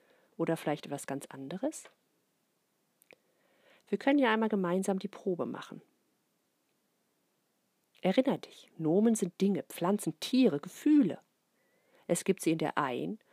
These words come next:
und in der Mehrzahl. Und man kann einen Artikel davor setzen. Nehmen wir mal das Wort du. Treffen diese Merkmale auf das Wort du zu? Ist du ein Tier?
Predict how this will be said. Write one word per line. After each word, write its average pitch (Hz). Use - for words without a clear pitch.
und 147
in 175
der 226
Mehrzahl. 240
Und -
man 277
kann 285
einen 269
Artikel 220
davor -
setzen. -
Nehmen 208
wir 262
mal 233
das 226
Wort 220
du. 165
Treffen 139
diese 147
Merkmale 156
auf -
das -
Wort 143
du 151
zu? -
Ist -
du 160
ein 123
Tier? 202